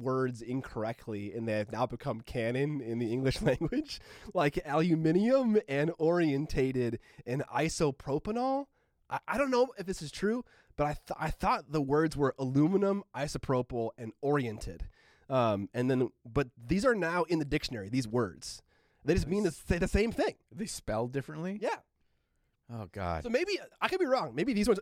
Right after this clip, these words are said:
Speaker 1: these, these are the original words, and we fucking changed it. Like, I don't know. Um, but, uh, there's, I mean, I could go on forever.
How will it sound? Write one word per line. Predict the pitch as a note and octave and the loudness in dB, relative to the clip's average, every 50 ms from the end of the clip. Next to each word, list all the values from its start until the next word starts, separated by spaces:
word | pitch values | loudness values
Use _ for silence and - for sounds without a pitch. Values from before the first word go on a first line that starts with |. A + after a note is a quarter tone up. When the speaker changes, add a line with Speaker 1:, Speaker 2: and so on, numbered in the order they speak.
| - | 0
Speaker 1:
these, | E3 D#3 E3+ E3+ - - | -2 -2 -2 -2 0 -2
these | D3+ C#3+ | 0 2
are | C#3 - | 2 2
the | C#3+ C3+ | 2 0
original | C3 E3 G#3 G3+ G3 E3+ D3 C3 | 2 2 0 2 2 2 2 4
words, | C3 B2 A#2+ B2 B2+ - - - | 2 2 2 0 -2 -4 -8 -4
and | D3 D#3 | 0 2
we | B3+ D#4 | 2 2
fucking | - B3+ - - - | 2 0 -6 -6 -6
changed | - - - - - - - | -2 -2 -2 -2 -6 -10 -12
it. | B2 - - | -12 -8 -8
Like, | A#2+ A#2 | -8 -2
I | B2 F3+ C4+ | 0 2 2
don't | A#3+ - C#4 | 2 0 -2
know. | - - - F#3+ A#3+ _ - - - - - - | -4 -2 0 -2 -2 _ -12 -20 -20 -18 -4 0
Um, | E3 D#3+ D3 C#3+ C3 B2 A#2 A2+ A2+ A2 | 2 4 6 6 6 6 4 4 2 0
but, | A#2 C3+ B2+ B2+ B2+ | 2 4 4 4 4
uh, | A#2+ A#2 A#2 A2+ G#2+ G#2 G#2 G2+ G2 G2 F#2+ - - | 4 4 4 2 2 2 0 0 -2 -2 -4 -6 -4
there's, | A2+ B2+ B2 A#2+ A2 G2 - - | 0 0 2 2 0 -4 -8 -8
I | A2+ | -6
mean, | A2 G#2 F#2 F2 | -4 -4 -4 -6
I | - | -8
could | - G#2 | -8 -8
go | - G2 E2+ | -6 -6 -6
on | F2 F#2 | -6 -8
forever. | - A2 D#2+ C#2+ B1+ - - | -8 -8 -8 -8 -10 -16 -20